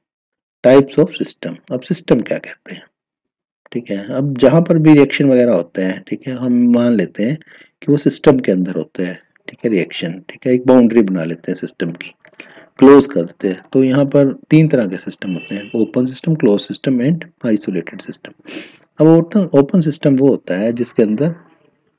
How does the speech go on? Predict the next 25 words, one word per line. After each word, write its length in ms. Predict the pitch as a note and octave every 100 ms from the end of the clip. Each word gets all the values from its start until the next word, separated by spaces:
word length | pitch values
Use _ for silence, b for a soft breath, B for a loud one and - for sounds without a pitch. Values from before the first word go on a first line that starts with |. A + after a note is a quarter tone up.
| _ _ -
जो 160 | G2+
है 140 | F#2+ A2
हमारा 440 | G2 F2+ G#2 D3 C3 _ _ A2+
matter 400 | A2 A2 C3+ G#2+
और 200 | A#2 -
heat 400 | F2+ E2+ - - _ _ B B B _ -
दोनों 240 | A#2 B3+
exchange 400 | B3 - G2+ F2+ E2
कर 80 | E2+
सकते 380 | - - -
हैं 80 | E2+
हम, 80 | F2 - _ -
ठीक 180 | G2
है, 80 | A2 - _ -
open 340 | B2 B2+ -
है 60 | F#2
बिल्कुल, 280 | F#2+ F#2 A2
वो 180 | E2+ - _ B B B B _ -
matter 320 | A2 G#2+ B2
भी 100 | C3
आ 120 | B2+
जा 140 | B2+ A#2+
सकता 340 | - - D#3
है 100 | C#3+
और 200 | A#2 F#3